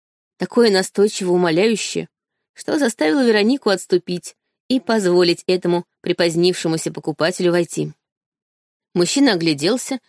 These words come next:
и пошел в сторону полок с большими мягкими игрушками.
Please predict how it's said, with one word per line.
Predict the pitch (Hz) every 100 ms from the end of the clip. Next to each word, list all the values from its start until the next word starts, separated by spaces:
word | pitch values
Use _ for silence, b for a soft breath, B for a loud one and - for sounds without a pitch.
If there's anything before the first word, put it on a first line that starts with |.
| _ _
и | 330
пошел | 262 214 - 277
в | 269
сторону | - 214 240 214
полок | - 214 262 240 - _
с | 190
большими | 180 190 - 190 233
мягкими | 190 196 - 208
игрушками. | 185 156 - 170 160